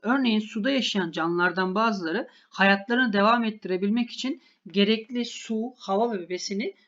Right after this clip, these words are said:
buradan sağlarlar. Örneğin bir balık, e, gerekli havayı, besini nereden sağlar? Yaşadığı okyanustan sağlar. Bu onun için bir kaynaktır sevgili öğrenciler.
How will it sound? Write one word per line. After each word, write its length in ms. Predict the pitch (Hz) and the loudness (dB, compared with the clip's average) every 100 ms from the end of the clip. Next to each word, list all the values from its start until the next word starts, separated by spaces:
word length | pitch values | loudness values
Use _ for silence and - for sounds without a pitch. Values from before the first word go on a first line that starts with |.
| _ | _
buradan 340 | 277 349 220 196 | -4 0 0 -2
sağlarlar. 680 | - 123 123 120 185 381 _ _ _ _ | -6 -10 -8 -6 -6 -8 _ _ _ _
Örneğin 380 | 247 302 285 254 | 0 2 2 2
bir 200 | 269 233 | 2 4
balık, 440 | 262 311 - - _ _ | 4 4 -4 -16 _ _
e, 300 | 175 165 160 | -4 0 0
gerekli 480 | 156 202 226 233 254 | 2 4 4 2 -4
havayı, 680 | 240 214 202 196 185 170 165 170 | -2 2 4 4 4 2 0 0
besini 600 | 180 - 190 185 277 - _ - | 0 -2 -4 -2 -4 -8 _ 2
nereden 320 | 247 269 240 | 4 4 2
sağlar? 380 | - 175 185 277 | 0 -2 0 2
Yaşadığı 460 | 214 202 208 240 | 2 2 -2 -4
okyanustan 680 | 277 - - 202 196 202 233 | -2 -4 -2 0 0 0 -4
sağlar. 520 | 233 - 127 120 127 190 | -4 -4 -8 -6 -6 -6
Bu 140 | 247 | -2
onun 160 | 247 254 | 0 -2
için 240 | - 196 | -2 -4
bir 140 | - | -4
kaynaktır 520 | - 175 165 196 196 143 | -4 -4 -2 -2 -4 -12
sevgili 380 | - 123 117 | -8 -8 -6
öğrenciler. 500 | 113 110 110 107 107 | -6 -8 -10 -12 -12